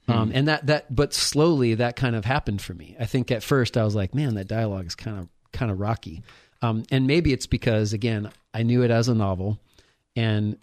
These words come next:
Speaker 2: the novel sometimes is hard to, th-, there's a lot of times when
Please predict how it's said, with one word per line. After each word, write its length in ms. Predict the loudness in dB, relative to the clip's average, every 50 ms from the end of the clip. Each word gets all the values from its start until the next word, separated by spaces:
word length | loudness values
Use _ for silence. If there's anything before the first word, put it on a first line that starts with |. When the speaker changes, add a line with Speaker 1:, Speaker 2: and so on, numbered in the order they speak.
| _
Speaker 2:
the 160 | -4 -2 0 2
novel 380 | 4 4 4 4 4 2 2
sometimes 800 | 2 2 2 2 2 2 2 2 2 2 2 0 0 -2 -4 -8 -12 _ _ _ _ _ _ _ _ _ _
is 240 | 0 0 2 0 0
hard 420 | 0 2 2 4 4 2 2 0 -4
to, 680 | -8 -2 0 2 2 4 2 2 2 0 0 -2 -4 -8 _ _ -16 -12
th-, 320 | -12 -10 -6 0 0 2 4
there's 180 | 4 2 2 2
a 40 | 2
lot 180 | 2 2 2
of 60 | 2
times 280 | 2 2 2 2 2 2
when 300 | 2 2 2 0 -2 -4